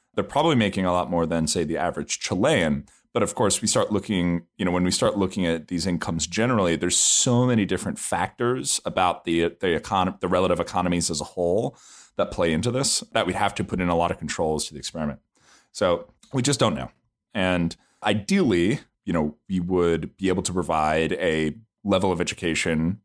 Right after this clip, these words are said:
that has an impact on people's, you know, a positive impact on people's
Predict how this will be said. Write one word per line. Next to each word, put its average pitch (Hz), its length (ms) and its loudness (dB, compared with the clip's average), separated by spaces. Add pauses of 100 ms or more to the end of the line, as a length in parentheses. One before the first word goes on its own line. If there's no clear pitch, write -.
that 78 500 0
has 95 400 0
an 98 80 2
impact 82 400 -2
on 82 120 -6
people's, 73 680 -4 (340)
you 98 180 0
know, 85 80 4
a - 40 -4
positive 98 380 0
impact 85 360 -2
on 80 80 -4
people's 80 340 -4